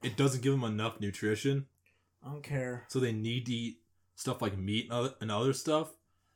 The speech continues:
Speaker 1: They don't wanna have children, so their numbers are going down. <laughs>
Speaker 2: Pandas are great. Stop
Speaker 1: They're not,
Speaker 2: talking shit
Speaker 1: they're not very strong.
Speaker 2: about pandas,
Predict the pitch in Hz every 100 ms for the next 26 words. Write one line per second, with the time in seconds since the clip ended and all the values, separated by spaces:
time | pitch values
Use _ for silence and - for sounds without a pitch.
0 | - 127 - 147 151 156 139 135 - 151
1 | 135 120 113 - 107 107 117 139 123 107
2 | 110 113 113 104 101 120 113 110 110 101
3 | _ _ _ 392 - - - - - -
4 | - 277 311 320 285 240 151 185 254 180
5 | - 170 160 208 240 190 - - 226 214
6 | 170 202 202 196 170 139 - - 180 170
7 | 143 135 - 220 233 202 180 143 -